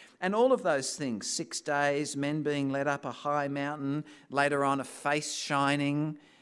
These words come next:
a cloud and a voice coming from heaven, all point us towards a story in the Old Testament that you find in Exodus chapter twenty-four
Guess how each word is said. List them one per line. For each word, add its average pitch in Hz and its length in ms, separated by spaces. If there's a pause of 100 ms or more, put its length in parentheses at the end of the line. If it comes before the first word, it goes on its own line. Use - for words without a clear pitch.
(180)
a 120 60
cloud 156 600
and 139 120
a 131 60
voice 151 580
coming 147 320
from 143 240
heaven, 147 320 (120)
all 233 340
point 214 400
us 165 240
towards 151 420
a 165 60
story 220 400
in 214 80
the 185 100
Old 160 220
Testament 127 380
that 131 140
you 139 40
find 127 320
in 131 100
Exodus 127 540 (320)
chapter - 240
twenty-four 160 960